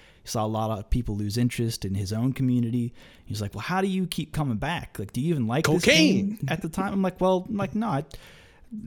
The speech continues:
Speaker 1: I don't know. I, Street Fighter Five is not my favorite fighting game, not by a fucking
Speaker 2: No.
Speaker 1: long shot." But
Speaker 2: Not by, <laughs> no, definitely not. <laughs> Like, I,
Speaker 1: But
Speaker 2: I
Speaker 1: I
Speaker 2: tell you that.
Speaker 1: I support it though, because the majority of the people that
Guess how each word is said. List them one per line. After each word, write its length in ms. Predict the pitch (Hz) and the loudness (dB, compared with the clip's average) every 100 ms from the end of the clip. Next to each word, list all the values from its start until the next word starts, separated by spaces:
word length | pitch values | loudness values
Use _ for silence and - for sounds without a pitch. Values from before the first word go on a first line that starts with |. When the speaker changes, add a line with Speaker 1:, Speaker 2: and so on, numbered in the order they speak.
| - | -4
Speaker 1:
I 100 | - | 0
don't 80 | 110 | 2
know. 200 | 131 147 | 2 0
I, 180 | 139 147 - - - | 0 -2 -4 -12 -8
Street 220 | 131 - - | -6 -4 0
Fighter 160 | 151 | 0
Five 240 | - 98 104 | 0 -2 -2
is 100 | 117 | -4
not 120 | - | -6
my 80 | 92 | -8
favorite 320 | - 87 - | -8 -10 -12
fighting 320 | - 76 90 | -10 -8 -4
game, 380 | 123 147 170 175 | -2 0 0 -2
not 180 | - 151 | -4 -4
by 140 | 143 135 | -2 -2
a 40 | |
fucking 240 | - 143 170 | -2 0 2
Speaker 2:
No. 60 | |
Speaker 1:
long 140 | 185 120 | 2 0
shot." 320 | - - - - - - - | -4 -10 -12 -18 -20 -12 0
But 220 | 185 127 | 2 6
Speaker 2:
Not 160 | 127 139 | 6 6
by, 220 | 131 131 | 6 4
<laughs> 180 | 170 - | 2 0
no, 100 | 160 | 0
definitely 340 | 147 147 185 | 2 2 2
not. 320 | 180 170 147 | 4 2 2
<laughs> 160 | 165 - | -2 -4
Like, 160 | 180 160 156 | -4 -2 -2
I, 180 | 135 139 226 | -2 -2 2
Speaker 1:
But 80 | 226 | 4
Speaker 2:
I 40 | 226 | 4
Speaker 1:
I 20 | |
Speaker 2:
tell 200 | 208 175 | 4 4
you 140 | 143 | 4
that. 340 | 131 123 131 135 | 2 0 -4 -4
Speaker 1:
I 140 | 156 190 | -2 0
support 440 | 170 - 247 311 | 0 2 2 2
it 140 | 262 | -2
though, 180 | 120 110 | -2 -2
because 580 | 127 143 - 143 135 131 | -2 -2 0 0 0 0
the 80 | 147 | 2
majority 580 | 139 131 139 160 160 147 | 2 2 4 4 2 -2
of 100 | 143 | -4
the 80 | |
people 560 | 127 160 160 147 143 131 | -2 -2 0 0 2 0
that 320 | 120 123 117 | 0 0 -2